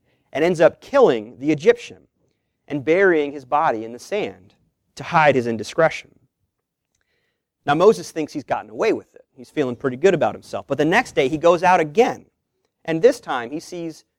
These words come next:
two Hebrew men fighting with each other. Now, again, Moses intervenes, breaks up the fight, and he asks one of them, the one that he perceives to be the aggressor, he says, "Why do you strike your fellow Hebrews?" And the man responds,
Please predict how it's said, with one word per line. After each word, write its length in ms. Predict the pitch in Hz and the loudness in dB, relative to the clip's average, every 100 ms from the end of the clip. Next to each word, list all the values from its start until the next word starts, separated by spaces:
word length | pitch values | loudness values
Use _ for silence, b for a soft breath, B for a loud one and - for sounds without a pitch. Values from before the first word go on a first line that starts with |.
| _ | _
two 260 | - 220 | -4 -2
Hebrew 460 | 190 - 269 190 135 | -4 -2 -2 0 -2
men 240 | 113 104 | -4 -12
fighting 360 | _ 139 113 107 | _ 0 0 -2
with 140 | 104 | -16
each 160 | 107 - | -18 -16
other. 280 | 95 92 _ _ _ _ _ _ _ - | -18 -20 _ _ _ _ _ _ _ 0
Now, 100 | 151 | 2
again, 400 | 160 202 247 123 | 4 4 2 2
Moses 380 | 143 190 175 180 | 4 4 2 -6
intervenes, 480 | 190 160 202 151 113 | -6 -2 -2 -2 -2
breaks 320 | 151 180 - | 0 0 0
up 120 | 185 | -6
the 60 | 165 | -4
fight, 380 | - 196 110 - _ _ _ _ _ - | 0 2 0 -8 _ _ _ _ _ -2
and 100 | 165 | 2
he 60 | |
asks 340 | 175 233 220 - | 2 2 0 0
one 180 | 214 240 | 2 2
of 120 | 127 | 0
them, 180 | 113 117 | -6 -4
the 80 | |
one 160 | 131 151 | 0 2
that 120 | 151 | 0
he 100 | 170 | -4
perceives 420 | 160 147 175 165 - | -14 -10 -6 -6 -4
to 80 | |
be 120 | 143 143 | 0 2
the 140 | 127 | 2
aggressor, 480 | 123 147 170 - 101 | 2 2 2 -4 -14
he 80 | 135 | -4
says, 220 | 151 127 | -2 -2
"Why 420 | 131 170 226 254 | 0 2 4 2
do 100 | 208 | -2
you 200 | 185 185 | -6 -6
strike 760 | - - - 208 120 - _ _ _ _ _ - | -8 -12 -6 -4 -4 -6 _ _ _ _ _ -8
your 140 | 151 | -6
fellow 340 | - 185 175 160 | -2 0 2 0
Hebrews?" 800 | - 247 117 80 _ - - _ _ _ _ _ _ - | -2 -10 -10 -16 _ -20 -20 _ _ _ _ _ _ -8
And 80 | 131 | 0
the 40 | |
man 200 | 139 147 | 0 0
responds, 880 | 139 - - 139 95 107 - - | -2 -2 0 0 -4 -18 -20 -20